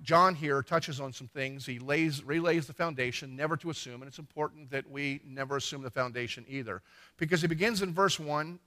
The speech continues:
by saying, "Everyone who believes that Jesus is the Christ has been born of God." This is important in a number of ways. One, it's important because it's a foundation, and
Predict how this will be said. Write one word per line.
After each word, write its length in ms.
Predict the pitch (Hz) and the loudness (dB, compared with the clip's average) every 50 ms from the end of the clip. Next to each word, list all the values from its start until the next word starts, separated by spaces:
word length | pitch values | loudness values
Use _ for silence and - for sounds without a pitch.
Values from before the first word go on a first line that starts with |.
| _ 151 | _ 4
by 160 | 147 151 156 | 6 6 6
saying, 460 | 151 - - 175 160 160 156 156 156 - | 6 2 0 0 0 0 -2 -4 -4 2
"Everyone 460 | - 175 190 190 226 220 214 220 208 | 4 4 4 4 2 -2 -2 -6 -6
who 120 | 185 208 196 | -4 -4 -2
believes 600 | 151 170 175 180 202 208 202 202 180 151 135 - | 0 0 0 0 0 -2 0 0 0 0 0 -2
that 180 | 147 127 127 | -6 -6 -4
Jesus 460 | 107 120 156 208 214 233 233 180 - | -4 -2 -2 -2 -2 -4 -6 -6 -6
is 80 | 208 160 | -8 -8
the 100 | - - | -8 -12
Christ 480 | - - 170 160 135 117 117 113 - - _ _ _ _ _ - _ _ _ | -10 -4 0 0 0 0 -2 -6 -10 -14 _ _ _ _ _ -20 _ _ _
has 340 | - 165 165 185 185 170 139 | 2 2 4 4 4 2 0
been 240 | - 175 180 175 | -2 -4 -4 -4
born 420 | 160 131 147 156 156 147 147 147 - - | -4 -6 -6 -4 -2 -2 -2 -4 -4 -8
of 160 | 139 117 110 | -8 -8 -6
God." 160 | 123 113 101 95 - _ _ _ _ _ _ _ _ _ _ _ _ _ _ _ _ _ _ _ _ _ _ _ 143 | -8 -8 -10 -10 -18 _ _ _ _ _ _ _ _ _ _ _ _ _ _ _ _ _ _ _ _ _ _ _ -6
This 200 | 123 165 196 170 | 0 0 2 2
is 120 | 190 170 170 | 0 -4 -6
important 540 | 170 - - 170 175 143 127 127 123 107 - - _ | -8 -6 -2 0 0 0 -2 -10 -18 -20 -20 -20 _
in 120 | - 139 135 | -14 -12 -10
a 40 | 135 | -8
number 280 | 139 143 147 143 135 | -6 -6 -4 -2 -2
of 100 | 123 104 | -2 -2
ways. 300 | 110 104 98 95 98 95 - _ 151 | -2 -2 -4 -4 -6 -10 -16 _ -12
One, 400 | 135 139 139 143 143 143 139 139 - | -4 0 2 2 2 2 0 -8 -8
it's 180 | 135 131 117 - | -8 -8 -8 -8
important 480 | 123 - - 156 147 - 147 143 127 120 - _ - | -12 -6 -2 -2 -2 -2 -2 -12 -16 -16 -18 _ -16
because 300 | 143 - - 147 143 143 | -10 0 0 0 0 0
it's 100 | - 139 | -6 -10
a 40 | |
foundation, 680 | - - 135 131 131 139 139 151 - - 160 147 139 139 - _ _ _ _ _ _ _ _ _ _ _ | -6 -6 -6 -2 -2 -2 -2 -2 -4 -6 -10 -12 -14 -18 -20 _ _ _ _ _ _ _ _ _ _ _
and 120 | 139 139 | -8 -8